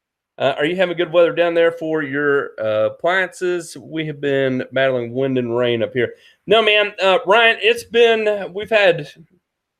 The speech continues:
tons and tons and tons and tons and tons and tons and tons of rain. So, you know, realistically, it's been, like, three days of production a week, you know, sometimes four days of production a week.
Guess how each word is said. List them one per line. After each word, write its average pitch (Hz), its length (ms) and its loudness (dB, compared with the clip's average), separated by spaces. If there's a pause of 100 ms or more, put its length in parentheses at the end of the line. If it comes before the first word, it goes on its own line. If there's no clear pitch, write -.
(460)
tons 233 460 4
and 214 100 -6
tons 214 320 0
and 190 140 -10
tons 190 280 -4
and 170 120 -10
tons 170 280 -6
and 143 120 -10
tons 151 260 -6
and 127 140 -8
tons 143 300 -4
and 120 120 -10
tons 139 280 -2
of 113 100 -10
rain. 101 280 -2 (580)
So, 151 580 4 (220)
you 143 160 0
know, 135 60 4
realistically, 175 880 0
it's 135 260 -6
been, 147 180 -6
like, 120 220 -4
three 160 240 -6
days 143 240 0
of 127 40 -20
production 135 460 -4
a 110 80 -6
week, 143 400 -8
you 120 140 -10
know, 110 80 -6
sometimes 131 440 -6
four 139 240 -4
days 131 240 2
of 117 60 -14
production 123 460 -2
a - 20 -6
week. 123 280 -4